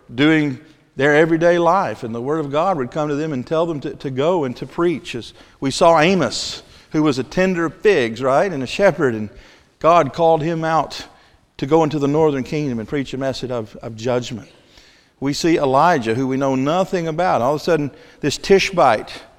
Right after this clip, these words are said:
emerges on the scene and is speaking to, to, to King Ahab with authority.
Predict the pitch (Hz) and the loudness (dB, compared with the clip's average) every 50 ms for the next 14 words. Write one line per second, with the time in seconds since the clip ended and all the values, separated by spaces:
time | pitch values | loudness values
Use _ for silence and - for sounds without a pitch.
0 | _ _ _ _ _ _ _ _ _ _ - 131 135 143 165 196 196 170 180 175 | _ _ _ _ _ _ _ _ _ _ -6 -2 2 4 4 4 4 2 0 0
1 | 160 175 180 185 175 151 123 - - 185 202 196 180 156 127 123 120 123 117 107 | 0 0 0 0 -2 -4 -4 -4 -2 -2 0 0 0 0 -2 -2 -2 -4 -6 -6
2 | - - - - 196 202 202 - - 170 147 139 131 - - 143 117 - - - | -8 -12 -12 -4 -2 -2 -2 -2 -4 -4 -4 -4 -4 -4 -4 -4 -4 -4 -12 -20
3 | - - - 156 127 - 170 - - - 190 190 180 175 170 185 180 151 160 143 | -18 -6 -6 -4 -4 -2 -4 -4 -2 0 0 0 2 2 2 2 2 2 2 0
4 | 127 123 131 143 135 - - - - - - - 135 120 - 185 170 170 170 156 | 0 0 0 -2 -4 -4 -6 -14 -20 -16 -4 -4 -4 -2 0 2 4 4 6 4
5 | 139 120 - 127 110 | 4 2 -2 -6 -6